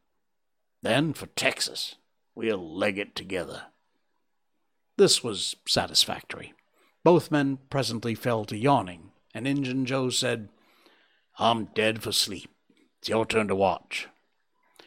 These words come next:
He curled down in the weeds and soon began to snore. His comrades stirred him once or twice,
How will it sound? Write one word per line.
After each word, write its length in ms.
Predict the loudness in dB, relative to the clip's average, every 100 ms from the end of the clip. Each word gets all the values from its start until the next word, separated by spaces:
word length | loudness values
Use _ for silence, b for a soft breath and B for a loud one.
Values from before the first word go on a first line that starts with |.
| b
He 100 | -8
curled 320 | 6 8 8 6
down 200 | 2 2
in 60 |
the 100 | 0
weeds 480 | 0 2 0 -2 -8
and 140 | -6
soon 500 | -2 0 0 -2 -6 -10 _ -4
began 260 | -2 -2
to 80 | 2
snore. 480 | 2 0 -6 -12 -16 _ _ _ _ _ _ _
His 120 | -6
comrades 640 | 2 4 4 0 -4 -4
stirred 300 | -2 0 0
him 100 | -2
once 240 | -4 -4 -8
or 60 |
twice, 580 | -6 -4 -2 -2 -4